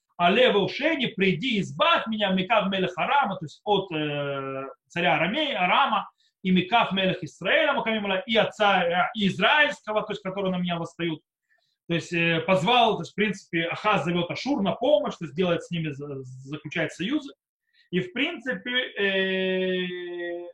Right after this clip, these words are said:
на этом, в принципе, получается, что на этом этапе, э, с-, то есть Всевышний приходит к выводу, что Шамрон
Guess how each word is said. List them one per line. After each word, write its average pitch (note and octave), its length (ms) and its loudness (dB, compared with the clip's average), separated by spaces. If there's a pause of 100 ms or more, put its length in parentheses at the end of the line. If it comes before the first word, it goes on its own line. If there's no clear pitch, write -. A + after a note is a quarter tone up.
(540)
на F3 200 -4
этом, C4 360 -2
в - 100 -16
принципе, A#3+ 760 -8
получается, A3 720 -6
что - 180 -10
на G#3+ 80 -2
этом G3 280 -4
этапе, B3 560 -4 (120)
э, F3+ 220 -8
с-, - 340 -18 (180)
то F3 80 -10
есть - 80 -14
Всевышний G3 280 -8
приходит F#3 340 -6
к C4+ 40 -12
выводу, D4+ 300 -8
что - 200 -12
Шамрон A3 600 0